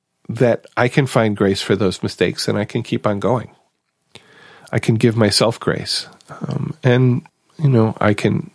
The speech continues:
I can ask grace of others as well. And the second part, the second part, hold others to a standard of grace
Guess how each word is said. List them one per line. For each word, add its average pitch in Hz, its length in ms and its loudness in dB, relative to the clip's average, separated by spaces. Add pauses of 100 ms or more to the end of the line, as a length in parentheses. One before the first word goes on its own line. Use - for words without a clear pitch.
I 110 100 0
can - 220 0
ask - 240 0
grace - 320 0
of - 140 0
others - 360 0
as - 160 -2
well. - 320 0 (920)
And 135 100 4
the 131 80 4
second 196 400 0
part, 92 340 0 (600)
the 131 80 -2
second - 340 -2
part, - 320 -2 (160)
hold 120 580 0
others 113 520 0 (160)
to - 140 -4
a 110 40 0
standard 98 480 -2
of 98 160 -10
grace 98 400 -2